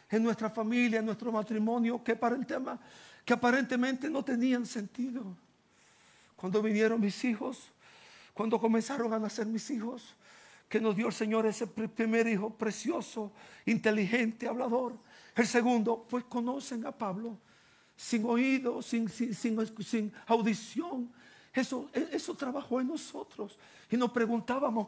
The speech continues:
"¿Para qué, Señor? ¿Para qué?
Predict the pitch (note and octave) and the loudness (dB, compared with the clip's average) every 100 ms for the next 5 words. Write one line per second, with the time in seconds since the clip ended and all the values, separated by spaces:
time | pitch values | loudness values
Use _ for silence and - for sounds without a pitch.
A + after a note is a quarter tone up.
0 | - D4 C4+ C#4 - E4 - F#4 E4 E4+ | -4 -4 -4 -6 -2 -2 -2 -8 -8 -12
1 | - - _ _ _ _ _ _ _ _ | -14 -20 _ _ _ _ _ _ _ _
2 | _ _ _ - D#4+ E4 E4 D4+ | _ _ _ 0 2 2 -2 -12